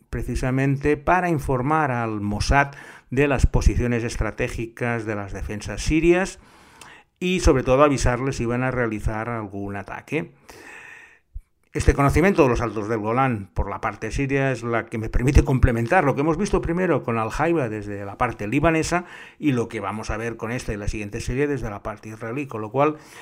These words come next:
nos da un retrato bastante completo de las tres regiones. Aunque en esta ocasión debo decir que al estar escrita por Gideon Raff,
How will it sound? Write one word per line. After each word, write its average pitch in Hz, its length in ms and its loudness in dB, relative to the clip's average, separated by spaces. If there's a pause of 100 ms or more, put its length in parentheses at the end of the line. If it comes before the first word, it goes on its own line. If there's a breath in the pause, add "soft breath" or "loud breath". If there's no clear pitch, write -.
(160 loud breath)
nos 135 180 2
da 151 120 6
un 170 80 4
retrato 175 360 2
bastante 156 380 2
completo 143 720 2
de 139 320 2
las 127 400 -2
tres 113 340 0
regiones. 120 540 0 (400 loud breath)
Aunque 185 300 6
en 156 80 6
esta 147 220 6
ocasión 151 380 4
debo 127 200 4
decir 135 400 0
que 127 160 0
al 117 140 0
estar 113 280 0
escrita 120 500 0
por 107 200 -4
Gideon 131 420 -2
Raff, 143 380 4